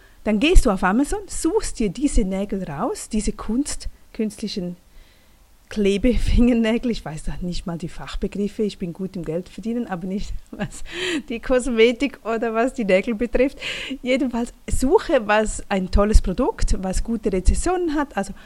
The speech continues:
gute Bewertungen, Qualitätsprodukt, wo du dahinter stehen kannst. Nimmst du das Foto, verlinkst du das auf dieses Produkt und setzt dir zum Beispiel dieses Foto oder du bestellst dir auch das für dich selbst, klebst das rauf, machst eigene Fotos bei dir,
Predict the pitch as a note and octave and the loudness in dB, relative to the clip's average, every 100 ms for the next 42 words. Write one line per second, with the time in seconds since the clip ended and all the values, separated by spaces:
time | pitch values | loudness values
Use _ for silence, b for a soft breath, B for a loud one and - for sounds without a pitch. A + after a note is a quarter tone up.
0 | B - D#4 D#4 D4 C#4 C#4+ C#4+ C#4 C4+ | B -2 0 2 2 2 2 2 2 2
1 | B3+ B B - F3 F3 - C4 - - | 0 B B -6 0 2 4 4 4 2
2 | A#3 A#3+ - - F3+ F3 - D3+ A#3 F4+ | 2 -2 -2 -6 -2 -2 -4 2 4 4
3 | - - A#3 A3+ A3 G3 G3 - - B | -2 -4 -4 -4 -6 -6 -6 -8 -14 B
4 | B B B B3 E4+ E4+ B3+ C4 - B3+ | B B B -2 0 -2 -4 -4 -4 -4
5 | B3 B3 A3 - F#3+ G3 D4 A4+ A4 - | -4 -4 -6 -2 0 2 0 -2 -2 -2
6 | - C#4 B3+ A3 G#3 - E3+ - G3 F3 | 0 0 0 0 -2 -4 -6 -6 -6 -6
7 | E3+ - F#3+ C#4 A4+ - B B B - | -8 -8 -6 -6 -6 -10 B B B -6
8 | D#4+ - F4+ G#4+ - D#4+ D#4+ C#4+ C4 A#3+ | -4 4 4 4 0 0 -2 -2 -4 -4
9 | A3 A3 G#3 - - A4 D#4+ - G#3 G#3 | -6 -4 -4 -4 -4 -4 -6 -4 -4 0
10 | G#3 G#3 - G3+ F#3+ G#3 - - D#3+ - | 0 0 0 -2 -2 -2 -2 -2 -8 -4
11 | - C#4 D4 - - B B B - A3+ | 2 2 2 -2 -4 B B B 2 2
12 | - G#3 F3 C4 C4 C4 - F3 - - | 2 -4 -4 0 0 0 -2 -4 -4 -4
13 | F3+ F#3 F3+ F#3 C#4 C4+ B3+ - A3+ G#3+ | -4 -2 -4 -2 -2 -2 -4 -4 -4 2
14 | G#3+ A3 | 2 2